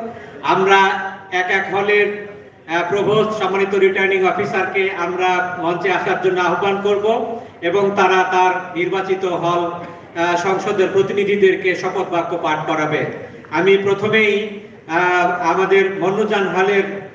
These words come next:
ম্যাডামকে প্রস্তুত থাকার জন্য আহ্বান করছি,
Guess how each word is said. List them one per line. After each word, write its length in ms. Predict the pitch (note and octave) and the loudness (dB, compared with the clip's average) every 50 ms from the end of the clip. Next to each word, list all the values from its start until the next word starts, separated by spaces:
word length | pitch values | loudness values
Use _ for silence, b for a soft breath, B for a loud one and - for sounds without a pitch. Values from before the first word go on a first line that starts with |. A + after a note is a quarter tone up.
| - - - - - - | -20 -20 -20 -20 -14 -6
ম্যাডামকে 600 | D3 E3+ E3+ F#3+ F#3+ F#3 - F#3+ G3 G3 G3 G3 F#3+ | -4 -2 0 0 0 0 0 0 2 2 2 2 0
প্রস্তুত 320 | F#3 F3 - - G#3 - | -2 -2 -2 -4 -4 -4
থাকার 360 | - F#3+ F3+ F#3 F#3+ F#3 - F#3 | -4 -4 -4 -2 -2 -2 0 -2
জন্য 160 | F#3+ F3+ F3+ | 0 0 0
আহ্বান 420 | F3 F#3 F#3+ - F#3 F3+ F3+ F3+ | 0 0 0 0 0 0 0 2
করছি, 580 | F#3+ F#3+ F#3 - - A3+ A3+ A3+ A#3 - - | 0 0 0 -2 -4 -4 -4 -4 -6 -8 -10